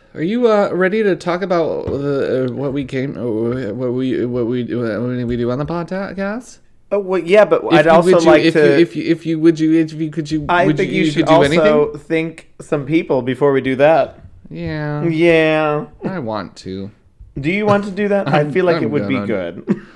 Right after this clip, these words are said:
Speaker 1: Uh, recent Gallup polls have shown that Americans have reported f-, feeling stress, worry, and anger in the highest levels in over a decade.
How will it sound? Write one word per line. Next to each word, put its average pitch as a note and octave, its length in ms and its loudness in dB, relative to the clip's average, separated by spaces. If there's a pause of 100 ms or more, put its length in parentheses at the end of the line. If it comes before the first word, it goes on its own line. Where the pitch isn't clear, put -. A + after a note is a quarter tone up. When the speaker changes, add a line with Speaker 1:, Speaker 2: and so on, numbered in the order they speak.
(400)
Speaker 1:
Uh, F#3+ 360 2
recent E4+ 280 -2
Gallup B2+ 300 2
polls A#2 220 0
have G#2 120 -2
shown A#2+ 280 2
that G#2 140 -2
Americans A2+ 400 -2
have G#2 100 -6
reported G2+ 360 -6 (220)
f-, - 80 -20
feeling G#2 320 -4
stress, F#3 400 -2
worry, C#3+ 300 -2
and D3 120 -2
anger A2+ 320 -6
in F#2+ 100 -6
the F#2 80 -10
highest B2+ 300 -8
levels G#2 320 -6
in G2+ 60 -6
over G2 220 -6
a - 20 -4
decade. F#2+ 420 -6